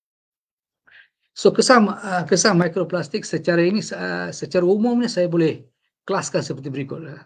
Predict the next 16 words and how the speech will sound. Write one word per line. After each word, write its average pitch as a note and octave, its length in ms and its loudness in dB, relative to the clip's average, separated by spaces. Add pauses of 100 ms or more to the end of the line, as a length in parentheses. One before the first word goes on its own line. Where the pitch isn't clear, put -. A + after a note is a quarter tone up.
kalau C3+ 560 -8
tuan-tuan D3+ 400 -2
cuba C#3+ 240 0
lihat C3+ 160 0
ni, C#3+ 240 -10 (240)
uh, D3+ 80 -14
daripada B2 400 -10
washing B2 400 -8
machine, B2 640 -8
uh, C#3+ 100 -10 (640)
uh, C#3 320 -16
dia A2 80 -10
masuk A#2+ 400 -8
ke A#2 80 -6
dalam A#2+ 320 -2
switch, B2+ 720 -4